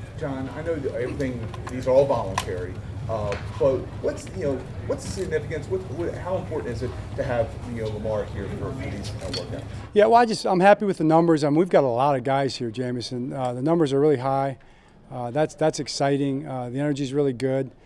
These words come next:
Speaker 2: Uh, I, I always, you know, I mean, I think it's important. I, I'm a coach. You know, I want everybody here. You know, and I want, I want, you know, I want every player here all the time doing everything they can. Now, is that necessarily the best thing? I don't know.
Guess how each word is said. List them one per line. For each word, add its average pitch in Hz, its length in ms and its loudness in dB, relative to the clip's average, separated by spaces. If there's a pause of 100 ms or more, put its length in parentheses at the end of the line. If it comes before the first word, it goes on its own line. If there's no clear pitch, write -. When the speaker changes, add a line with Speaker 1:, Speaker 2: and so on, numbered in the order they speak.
(320)
Speaker 2:
Uh, 143 60 -2
I, 185 300 4
I 196 100 6
always, 214 320 6
you 196 60 0
know, 175 200 0
I 160 40 -6
mean, 170 100 0
I 196 80 0
think 240 160 -2
it's - 100 -8
important. 185 400 -4 (160)
I, 170 80 0
I'm 196 220 -2
a - 20 -4
coach. - 440 -2 (380)
You 139 80 -8
know, 160 120 -2
I - 20 2
want 190 160 4
everybody 160 280 2
here. 139 200 2 (160)
You 135 60 -4
know, 151 160 2
and 131 120 -2 (480)
I 135 60 -6
want, 160 260 2
I 151 80 2
want, 160 220 2 (120)
you 156 120 0
know, 147 180 0
I 139 100 0
want 165 180 2
every 185 200 6
player 170 380 6
here 156 240 2
all 147 180 2
the 156 100 2
time 135 380 -4 (220)
doing 147 200 0
everything 143 260 2
they 143 80 0
can. 135 360 0 (400)
Now, 143 140 4
is 127 100 2
that 165 120 6
necessarily 175 460 6
the 170 60 6
best 185 260 8
thing? 220 280 2 (500)
I 131 140 6
don't 214 140 8
know. 170 260 4